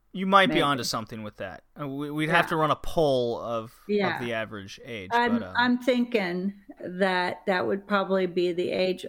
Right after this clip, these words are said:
Speaker 2: for that because, number one, it's affordable.
Speaker 1: It's very affordable, yeah. Ten,
Speaker 2: It's
Speaker 1: ten dollar
Speaker 2: affo-
Speaker 1: tickets. I bought a season
Speaker 2: Right.
Speaker 1: ticket, so
Speaker 2: It's
Speaker 1: they're
Speaker 2: a-,
Speaker 1: seven dollars
Speaker 2: it's
Speaker 1: for me.
Speaker 2: affordable. And,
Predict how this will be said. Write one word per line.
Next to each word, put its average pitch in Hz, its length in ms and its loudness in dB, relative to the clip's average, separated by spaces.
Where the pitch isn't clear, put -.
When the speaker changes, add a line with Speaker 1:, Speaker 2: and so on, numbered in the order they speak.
Speaker 2:
for 190 260 0
that 233 360 2
because, 196 540 0
number 233 260 0
one, 196 600 0
it's 196 240 -2
affordable. 233 1040 -2
Speaker 1:
It's - 120 -16
very 170 260 4
affordable, 113 420 -4
yeah. 123 200 -6
Ten, 156 240 -6
Speaker 2:
It's 135 100 -6
Speaker 1:
ten 156 100 2
dollar 151 260 6
Speaker 2:
affo- - 60 -2
Speaker 1:
tickets. 165 400 -4
I 143 120 -8
bought 143 180 2
a 123 60 -2
season 196 280 2
Speaker 2:
Right. 143 80 -4
Speaker 1:
ticket, 156 260 0
so 220 120 2
Speaker 2:
It's 131 60 -6
Speaker 1:
they're 240 80 2
Speaker 2:
a-, 240 40 -2
Speaker 1:
seven 143 380 -6
dollars 151 420 4
Speaker 2:
it's - 60 -16
Speaker 1:
for 233 140 -12
me. 285 80 2
Speaker 2:
affordable. 196 680 0
And, 202 680 2